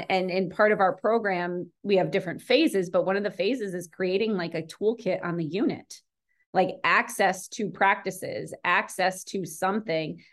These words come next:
that is quick and simple. And each unit can develop their own, because each unit, each individual has their own unique needs.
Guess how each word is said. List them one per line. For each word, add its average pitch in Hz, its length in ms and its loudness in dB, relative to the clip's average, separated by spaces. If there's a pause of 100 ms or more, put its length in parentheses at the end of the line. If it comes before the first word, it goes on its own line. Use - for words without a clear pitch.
(120)
that 185 160 6
is 175 160 2
quick - 300 -2
and 160 160 -4
simple. 165 580 -2
And 175 400 -4
each - 280 -4
unit 196 500 2
can 202 140 -4
develop 175 360 0
their 165 160 -2
own, 175 260 0
because 170 360 -6
each 185 240 -8
unit, 196 460 0
each 170 200 -6
individual 175 540 0
has 170 240 -2
their 165 180 -4
own 165 160 -4
unique 165 340 -6
needs. - 560 -10